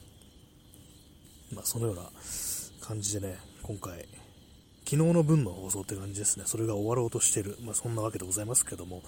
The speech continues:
ちょっとこの後もまた続けようかなというふうに思っております。この後の放送はね、ちょっとね、あの、アーカイブ残さない感じにして、で、まあね、ちょっと今日、外なんですけども、帰っ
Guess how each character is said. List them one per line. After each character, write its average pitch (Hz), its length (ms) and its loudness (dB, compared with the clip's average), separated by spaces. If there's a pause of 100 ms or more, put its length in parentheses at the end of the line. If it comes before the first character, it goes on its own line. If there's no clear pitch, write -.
(480)
ち - 80 2
ょ - 40 2
っ - 20 -2
と - 60 -8
こ 139 60 0
の 160 80 4
後 165 160 2
も 101 40 0
ま 92 120 -4
た - 100 -6
続 101 240 2
け 107 100 0
よ 104 60 0
う - 20 -2
か 92 100 -14
な 90 80 -16
と - 160 -10
い - 20 -4
う 95 40 -4
ふ - 40 -6
う - 20 -8
に 87 180 -10 (120)
思 101 180 -4
っ - 20 -10
て - 140 -6
お 87 80 -6
り 87 100 -10
ま 90 140 -4
す。 - 240 6 (180)
こ 151 140 0
の 190 100 6
後 196 160 6
の 117 80 4
放 113 100 0
送 120 120 0
は 113 60 0
ね、 110 60 0
ち - 60 -4
ょ - 20 -6
っ - 20 -8
と 107 100 -2
ね、 95 80 -4
あ 92 80 -6
の、 92 260 -8
ア 117 80 -2
ー - 40 -14
カ 127 100 -2
イ 120 40 2
ブ 117 100 -2
残 117 200 -2
さ 147 120 4
な 113 100 2
い 90 40 -4
感 95 220 -6
じ 90 140 -6
に 95 200 -6 (800)
し - 240 4
て、 104 380 0 (960)
で、 123 100 -4
ま 135 140 2
あ 123 40 2
ね、 107 120 0
ち - 80 0
ょ 143 40 0
っ - 20 -14 (260)
と - 80 -2
今 - 80 -4
日、 - 40 -16 (260)
外 123 320 0 (640)
な 120 80 -4
ん 110 60 -6
で 101 40 0
す - 80 4
け - 60 -2
ど 117 80 0
も、 110 100 -2
帰 - 140 0
っ 127 100 4